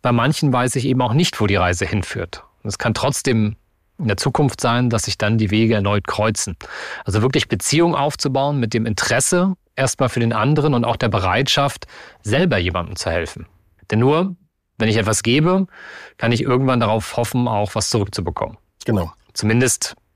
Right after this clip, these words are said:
Speaker 1: dass dieser Austausch auch häufiger stattfindet. Denn wenn ich die ersten drei Male immer nur nehme, dann baue ich eigentlich kein Netzwerk richtig auf, weil die Leute verstehen, das ist ja gar kein Austausch mit der Person.
Speaker 2: Ja.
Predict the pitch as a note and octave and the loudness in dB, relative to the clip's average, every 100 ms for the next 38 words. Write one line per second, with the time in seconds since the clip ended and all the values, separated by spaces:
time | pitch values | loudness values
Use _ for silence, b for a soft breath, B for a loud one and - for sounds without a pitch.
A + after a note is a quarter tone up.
0 | _ _ - - A2 G2+ F#2 G#2 A2 F2+ | _ _ -10 -8 -2 0 0 -2 -2 -2
1 | A2 - A#2 - G2+ E2 - F2+ - F2+ | -2 -2 -2 0 -2 -2 -2 -4 -6 -8
2 | F2+ - - F2+ F2 F#2 F#2+ G2 - - | -8 -14 -6 -4 -2 0 0 0 -2 -2
3 | G#2 A2+ - A#2 A#2 A2+ A2+ A#2+ A2 A2+ | 0 2 2 2 2 0 0 0 -2 -2
4 | A2 G#2+ B2 D3+ D#3+ D#3+ B B B B | 0 2 2 2 0 -2 B B B B
5 | B - G2 G2+ G#2 A#2 G2 - - G2+ | B -4 0 2 0 0 0 -2 0 0
6 | G2+ A2 - F2+ G2+ F#2 F2 G2 F#2+ A#2+ | 0 -2 -2 -2 -2 -4 -4 -2 0 0
7 | - - _ E3 G#2 G2+ F#2 G2+ G#2 G#2+ | -4 -20 _ -2 0 2 2 0 0 -2
8 | G2+ - G2+ G#2+ A2 _ _ _ _ _ | -2 0 0 0 -2 _ _ _ _ _
9 | _ _ _ _ - - G2+ G#2+ G#2 G2+ | _ _ _ _ -10 -2 0 0 0 0
10 | G2 G#2 F#2+ A#2+ - F2+ - - - F#2 | 0 0 0 -2 -2 -4 -4 -10 -6 -4
11 | F2 - F2+ E2+ F2+ - A#2 | -2 -4 -6 -8 -8 -2 -2